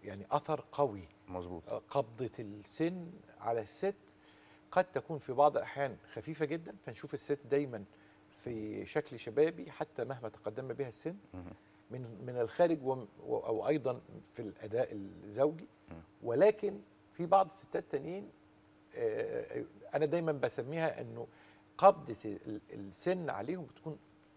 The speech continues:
Speaker 1: قاسيه شويه.
Speaker 2: بص حضرتك، هو ال-، السيدات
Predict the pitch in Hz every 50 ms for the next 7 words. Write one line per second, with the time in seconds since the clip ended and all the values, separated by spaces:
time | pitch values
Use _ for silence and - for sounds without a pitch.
0 | - - - - - - - - - - 165 151 - - - 92 - - - -
1 | - - - - - - - - - - - - - - - - 110 104 113 -
2 | - 104 98 92 - 101 101 104 101 98 - - - - 101 98 98 - - 101
3 | 95 - - 101 98 117 139